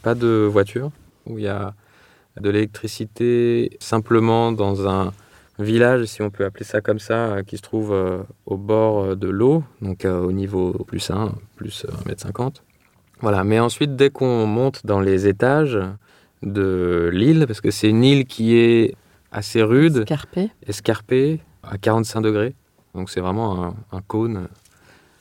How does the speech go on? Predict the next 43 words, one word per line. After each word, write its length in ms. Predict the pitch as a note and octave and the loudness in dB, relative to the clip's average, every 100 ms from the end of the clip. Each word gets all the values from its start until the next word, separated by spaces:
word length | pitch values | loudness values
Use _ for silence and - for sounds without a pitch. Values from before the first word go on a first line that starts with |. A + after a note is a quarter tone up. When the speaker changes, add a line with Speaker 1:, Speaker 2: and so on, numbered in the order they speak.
| _ | _
Speaker 1:
Et 720 | - G#2+ A#2+ A#2 A2 G#2 G2 G2+ | -4 0 2 2 2 2 0 2
pour 140 | A2+ A2 | 4 6
monter 440 | B2 B2 C#3 C#3 | 6 4 4 4
donc, 220 | B2 G#2+ | 4 0
dans 160 | G#2+ G#2 | 0 -2
ce 120 | - | 0
lieu 460 | A2 A2+ C3 B2 G#2+ | 0 4 4 6 4
assez 220 | G2+ A#2+ A2+ | 4 0 -2
fantastique, 580 | A2+ A2 - D3+ D#3+ A2 | -2 -2 0 -2 0 0
euh, 280 | G#2+ - - | 2 0 -2
il 200 | A2+ - | -2 -6
n'y 80 | - | -6
a 40 | G#2+ | 0
que 120 | C3 | 2
des 120 | A2+ | 4
marches, 420 | G#2 A2+ - - _ _ | 4 0 -6 -16 _ _
que 80 | - | -6
des 100 | A2+ | -4
marches 280 | A2 A#2 - | -4 -6 -6
en 80 | F#2+ | -8
pierre, 320 | - A#2 G#2+ | -2 0 2
euh, 160 | F#2 F2+ - - - | -2 -6 -12 -18 -16
absolument 320 | - A#2 A2 | -6 0 2
magnifiques. 540 | G#2+ G2+ G#2 D3 D#3 - _ - - _ - | 2 0 0 -4 -6 -14 _ -20 -20 _ -14
C'est 160 | - | -8
un 80 | F#2+ | -6
chemin 280 | - A2 B2 | -4 -2 0
en 180 | A2+ F#2 | 0 -4
pierre 440 | - A#2 B2 B2+ | -4 0 0 0
avec 240 | G#2 G2 G2 | 0 -2 0
des 100 | G2 | 2
marches 300 | G#2 A2+ - | 2 0 -4
qui 100 | - | -12
font 160 | - G2+ | -8 -4
quarante 240 | G#2 G#2 | -4 -4
centimètres 400 | G#2 G2 G#2 G#2 | -6 -8 -8 -6
de 80 | G#2 | -4
haut 320 | A2 A2+ A2 | -2 -2 -2
et 120 | F#2+ | -2
un 100 | F#2+ | -4
mètre 180 | F#2 F#2 | -6 -6
cinquante 360 | - - F#2+ F#2+ | -10 -8 -6 -6
de 200 | F2 | -6